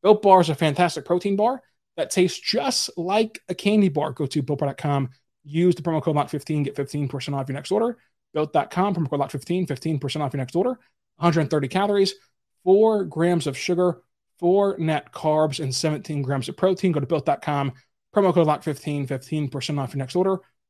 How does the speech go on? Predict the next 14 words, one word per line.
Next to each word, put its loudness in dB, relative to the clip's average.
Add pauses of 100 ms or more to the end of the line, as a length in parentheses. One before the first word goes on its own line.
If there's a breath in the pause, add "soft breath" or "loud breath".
Built 0
dot 2
com. -4
Promo -6
code -4
lock -8
fifteen. -4
Fifteen -6
percent -4
off -6
of -12
your -2 (540)
next -6 (600)
order. 6